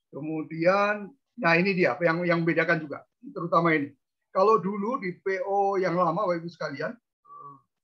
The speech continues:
kalau kita, kinerja kita itu satu semester lebih dari enam belas S K S, warnanya merah.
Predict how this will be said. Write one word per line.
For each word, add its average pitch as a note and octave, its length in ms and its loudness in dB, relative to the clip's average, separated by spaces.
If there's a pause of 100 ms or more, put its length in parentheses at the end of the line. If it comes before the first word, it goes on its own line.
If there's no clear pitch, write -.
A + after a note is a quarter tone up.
(340)
kalau G3+ 380 6
kita, G3+ 640 2
kinerja F#3+ 480 -2
kita F#3 320 2
itu F#3+ 240 -2
satu F3+ 240 -4
semester F#3 240 -4
lebih F3+ 240 -4
dari D#3+ 240 -4
enam E3+ 160 -4
belas D#3 260 -4
S - 160 -20
K - 80 -16
S, - 240 -16 (680)
warnanya G#3 480 2
merah. F#3 260 4